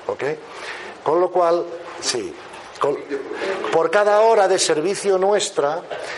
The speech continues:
el universo nos quita cien de crecimiento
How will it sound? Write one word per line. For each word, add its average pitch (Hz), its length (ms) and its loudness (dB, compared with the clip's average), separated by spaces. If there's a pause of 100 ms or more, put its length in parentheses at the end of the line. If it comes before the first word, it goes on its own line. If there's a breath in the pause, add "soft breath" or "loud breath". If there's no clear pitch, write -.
(200 loud breath)
el 139 180 2
universo 196 640 2
nos 165 220 0
quita 185 300 0
cien 190 340 -2
de 175 100 2
crecimiento 175 720 0